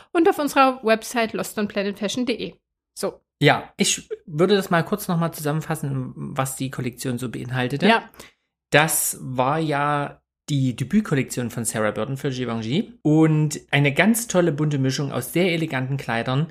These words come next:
Speaker 2: aus tollen Mänteln, grandiose Röcke und Oberteile und Anzüge, die verkehrt herum geschnitten waren, also dass es die Rückseite eigentlich vorn ist. Ganz tolle Accessoires, sehr weiblich, sehr elegant.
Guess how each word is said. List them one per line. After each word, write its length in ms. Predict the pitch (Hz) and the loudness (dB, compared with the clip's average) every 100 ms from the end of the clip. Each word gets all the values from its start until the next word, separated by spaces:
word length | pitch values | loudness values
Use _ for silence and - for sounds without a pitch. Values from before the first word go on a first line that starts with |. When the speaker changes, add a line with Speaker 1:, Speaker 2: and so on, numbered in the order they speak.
| - | 0
Speaker 2:
aus 440 | 131 127 - - - | 0 0 -4 -12 -6
tollen 300 | - 147 147 | 0 2 4
Mänteln, 680 | 131 131 156 180 190 - - _ - | 2 2 2 2 0 -6 -20 _ -8
grandiose 580 | - 165 202 170 160 160 | 2 6 6 4 0 0
Röcke 300 | 131 135 135 | 0 2 0
und 120 | 127 | -2
Oberteile 840 | 139 120 123 - 131 131 165 220 - - - _ _ | -2 -2 -2 0 2 4 4 2 -4 -20 -20 _ _
und 440 | 143 143 139 135 - _ _ | 2 6 4 2 -8 _ _
Anzüge, 960 | 127 123 - - 135 143 156 233 - - _ - | 0 0 0 0 2 4 6 4 2 -18 _ -2
die 320 | 131 139 151 175 - _ | 0 0 -2 -10 -20 _
verkehrt 380 | - 131 156 180 | -14 -2 0 0
herum 200 | 131 120 | -2 -4
geschnitten 380 | 120 131 139 139 | -4 -4 -4 -2
waren, 200 | 151 175 | -2 -2
also 240 | 117 127 | -4 -6
dass 220 | 117 113 | -6 -6
es 320 | 117 - - _ _ | -6 -8 -10 _ _
die 120 | 120 | -4
Rückseite 500 | 113 185 175 117 117 | 0 0 0 0 -2
eigentlich 500 | 110 113 113 110 - - | -4 -6 -6 -8 -10 -6
vorn 280 | 143 175 185 | 0 0 0
ist. 460 | 185 254 - - | 0 -2 -2 -2
Ganz 260 | - 175 - | 2 2 2
tolle 200 | 180 156 | 2 4
Accessoires, 800 | 143 139 143 - 120 120 123 - | 2 0 -6 0 2 4 0 -2
sehr 260 | 143 151 143 | 2 2 2
weiblich, 400 | 123 123 127 - | 0 -2 -6 -2
sehr 200 | 151 165 | 0 0
elegant. 640 | 160 143 120 120 117 - | 0 0 0 0 -4 -8